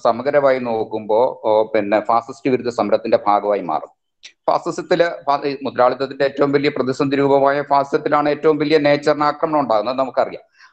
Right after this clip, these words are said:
അപ്പോ അതില് നമ്മളൊരു പച്ചത്തുരുത്തായി മ-, പ-, വേറെ കേവലമായ ഒരു കാൽപ്പനികമായ പച്ചത്തുരുത്തല്ല, ഫാസിസ്റ്റ് വിരുദ്ധ സമരത്തിലെ പച്ചത്തുരുത്തായിട്ടാണ് നം-, ഇടതുപക്ഷത്തെ, കേരളത്തിന്റെ ഇടതുപക്ഷത്തെ കാണേണ്ടത്, കേരള ഗവൺമെന്റിനെയും കാണേണ്ടത്. ആ സമയത്ത് മുമ്പ് പറഞ്ഞു,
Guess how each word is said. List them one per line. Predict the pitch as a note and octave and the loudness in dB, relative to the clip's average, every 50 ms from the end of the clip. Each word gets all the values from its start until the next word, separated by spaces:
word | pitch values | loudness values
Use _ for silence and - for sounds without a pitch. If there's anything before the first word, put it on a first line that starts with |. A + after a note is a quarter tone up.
| _ - | _ 0
അപ്പോ | - - G3 D#3+ C#3+ D#3 - - _ _ _ - E3 | 0 2 4 4 2 2 -2 -6 _ _ _ -2 -2
അതില് | D#3+ E3 A3 G#3+ F#3+ F3 F3 - - - | -2 -2 -2 -2 0 0 0 -2 -4 -2
നമ്മളൊരു | D#3 D3 D#3 E3+ G3 F#3 F3+ | -2 -2 0 -2 -4 -4 -4
പച്ചത്തുരുത്തായി | E3+ - C3 - - D#3 D#3+ - D#3 D3 C#3+ - C#3+ C#3+ _ _ - B2 A#2+ A#2+ B2 B2 B2+ C#3 - _ _ _ _ _ _ _ _ _ _ _ - | -2 -2 -2 -2 -4 -6 -8 -8 -8 -8 -6 -4 -4 -4 _ _ 0 2 2 2 0 -4 -8 -10 -12 _ _ _ _ _ _ _ _ _ _ _ -4
മ-, | B2+ | -2
പ-, | - - A2 - - _ - | 0 0 -2 -4 -2 _ 2
വേറെ | - - | 2 4
കേവലമായ | C3 - - B2 B2+ C#3 D3+ D#3+ E3 E3 E3 E3 | 2 2 4 4 4 6 4 4 2 2 0 0
ഒരു | E3 D#3+ - | -2 -2 0
കാൽപ്പനികമായ | D3 B2+ B2+ B2+ - D#3+ D#3+ D#3+ D#3 D#3+ D#3 | 0 0 0 -2 -4 -8 -8 -6 -4 -4 -4
പച്ചത്തുരുത്തല്ല, | D#3 D3 C#3 C3+ - C#3 - D3 C3+ - G#2+ F#2+ F#2 F#2 | -4 -4 -4 -6 -6 -6 -4 -2 0 2 2 2 2 2
ഫാസിസ്റ്റ് | - B2+ B2+ C3+ - - - - - | 2 0 0 0 -2 -6 -6 -2 0
വിരുദ്ധ | F3+ F#3+ E3 - F3+ | 0 2 2 0 0
സമരത്തിലെ | - - C3 C3 D3 E3 D#3+ - E3+ E3+ | 0 0 0 0 -2 -4 -2 -2 -2 -2
പച്ചത്തുരുത്തായിട്ടാണ് | E3+ - C#3+ - - B2+ - C#3 C3 B2 C3 B2 A#2+ - B2+ A#2 A#2+ A#2+ | 0 0 -2 -2 -2 -4 -4 -4 0 2 2 2 4 4 2 2 2 0
നം-, | A#2 A2+ A#2 - | -4 -8 -12 -10
ഇടതുപക്ഷത്തെ, | A#2+ A#2+ C3 C3 C3 B2+ - - B2 - - - - - - _ _ - | -4 -2 -2 0 0 -2 -4 -4 0 2 2 2 2 0 -6 _ _ 0
കേരളത്തിന്റെ | - C3 D3 D3+ D3 - D3+ C#3 | 2 2 2 2 -2 -2 0 0
ഇടതുപക്ഷത്തെ | C#3 B2 A#2 B2 A#2 - A#2 - A#2+ | 0 0 0 -2 -4 -6 -6 -8 -4
കാണേണ്ടത്, | A2 - A2 A2 G#2+ G#2+ | 0 0 0 0 0 2
കേരള | B2 C3 C3+ C#3 | 2 2 2 2
ഗവൺമെന്റിനെയും | B2+ B2 A#2 A#2+ A#2+ B2+ C#3 C#3+ D3 C#3+ C3 C3 C3 G#2 | 0 2 2 4 4 4 2 0 -2 -2 -2 -2 -2 -2
കാണേണ്ടത്. | F#2 E2+ E2+ E2 D#2 D#2+ - - - _ _ _ _ _ _ _ _ - - | -2 -2 -2 -2 -6 -8 -10 -12 -16 _ _ _ _ _ _ _ _ 0 2
ആ | F3 G3+ G3+ | 2 2 2
സമയത്ത് | G#3+ G3+ G3+ G3 G3+ | 0 0 0 0 0
മുമ്പ് | F#3+ E3+ D#3+ E3 F3 F3 G3 D3 | 0 0 0 0 2 0 2 2
പറഞ്ഞു, | C#3+ C3 B2 A#2+ A#2+ G2+ | 2 2 2 0 -4 -8